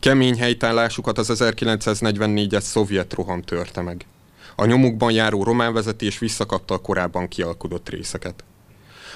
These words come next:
Az ezerkilencszáznegyvenhetes párizsi békeszerződéssel Székelyföld végleg a románok fennhatósága alá került. A huszadik század második felének szocialista valóságát már itt, ennek az államnak a határain belül kellett a székelyeknek túlélniük.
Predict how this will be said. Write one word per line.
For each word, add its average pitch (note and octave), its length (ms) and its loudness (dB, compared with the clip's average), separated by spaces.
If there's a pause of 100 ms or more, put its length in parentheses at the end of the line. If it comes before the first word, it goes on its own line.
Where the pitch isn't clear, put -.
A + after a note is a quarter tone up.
Az A#2 140 4
ezerkilencszáznegyvenhetes C3+ 1200 2
párizsi C3 400 0
békeszerződéssel B2 1000 0
Székelyföld A#2 680 0
végleg G#2+ 420 2
a G2+ 40 0
románok F#2+ 440 -2
fennhatósága F#2 760 -4
alá F#2 200 0
került. F#2+ 380 -4 (440)
A A2 80 2
huszadik C#3+ 400 4
század C3 360 2
második C3 420 0
felének B2 380 0
szocialista C3+ 680 0
valóságát A#2+ 680 0
már G2+ 300 0
itt, D3+ 360 -4
ennek C3+ 320 2
az A2 100 2
államnak G#2 420 0
a G#2 40 2
határain F#2 580 -2
belül F2+ 260 -2
kellett G2+ 380 -2
a - 40 -6
székelyeknek G2 680 -4
túlélniük. E2+ 540 -8